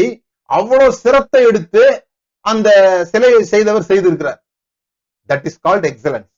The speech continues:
எலோஹிம் அப்படின்னு போட்டிருக்காங்க. எலோஹிம், எலோஹிம்னா என்னன்னா mighty one, mighty one. அப்ப நீங்க ஒரு காரியத்தை செய்யும் போது மைத்தியா செஞ்சீங்கன்னா you became God for that field. நீங்கள்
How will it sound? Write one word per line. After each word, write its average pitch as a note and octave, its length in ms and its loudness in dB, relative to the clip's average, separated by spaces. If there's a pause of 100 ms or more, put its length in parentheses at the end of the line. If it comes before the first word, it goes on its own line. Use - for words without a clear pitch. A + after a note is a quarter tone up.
(760)
எலோஹிம் F3+ 540 0 (240)
அப்படின்னு D#3 300 -8
போட்டிருக்காங்க. A2+ 360 -14 (180)
எலோஹிம், C#3 460 -4 (720)
எலோஹிம்னா A#3+ 540 0
என்னன்னா G#3 320 -6
mighty A3 500 -4
one, D#3 180 -2 (560)
mighty F#3+ 440 -6
one. C#3+ 180 -4 (640)
அப்ப E3 160 -6
நீங்க E3+ 180 -4
ஒரு D#3 140 0
காரியத்தை A#3 480 -2
செய்யும் A#3 360 -2
போது A#2 280 -2 (640)
மைத்தியா C4 640 0
செஞ்சீங்கன்னா D3+ 560 -6 (280)
you A#3 160 -6
became B3+ 300 -2 (120)
God A3 400 0
for E3+ 220 -2
that F#3 220 -2
field. E3+ 340 -6 (1500)
நீங்கள் B2+ 240 -10